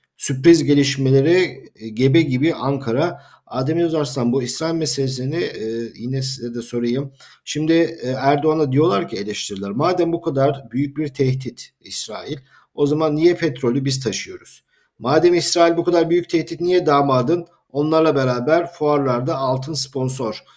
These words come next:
Yani, e, bu İsrail tehdidi Erdoğan için güzel kullanışlı bir yere doğru gidiyor ama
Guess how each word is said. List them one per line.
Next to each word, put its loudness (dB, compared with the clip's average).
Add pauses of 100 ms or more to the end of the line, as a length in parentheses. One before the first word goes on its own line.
(280)
Yani, 2
e, 4 (200)
bu -10
İsrail -4
tehdidi -6
Erdoğan 0
için -8
güzel -2
kullanışlı -4
bir -6
yere -2
doğru -2
gidiyor -2
ama -2